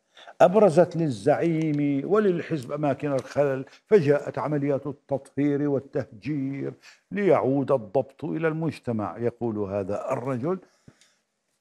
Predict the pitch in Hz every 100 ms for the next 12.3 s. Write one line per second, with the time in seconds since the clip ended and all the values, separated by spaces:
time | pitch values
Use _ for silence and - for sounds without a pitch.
0 | _ _ _ - 185 254 285 277 262 247
1 | 247 233 233 208 202 208 208 185 113 113
2 | 113 135 139 170 196 208 190 175 123 151
3 | 147 127 107 120 123 131 110 - 139 135
4 | 160 208 233 240 - - _ _ _ _
5 | _ _ _ _ - - 160 - 175 -
6 | 127 110 - - 151 180 208 180 120 -
7 | _ _ _ - _ _ - 117 - 135
8 | 127 139 120 - 127 151 151 143 143 131
9 | 127 - 147 139 123 139 - - _ 127
10 | 151 143 - - _ _ _ _ _ _
11 | _ - - 127 131 131 127 127 120 107
12 | 117 131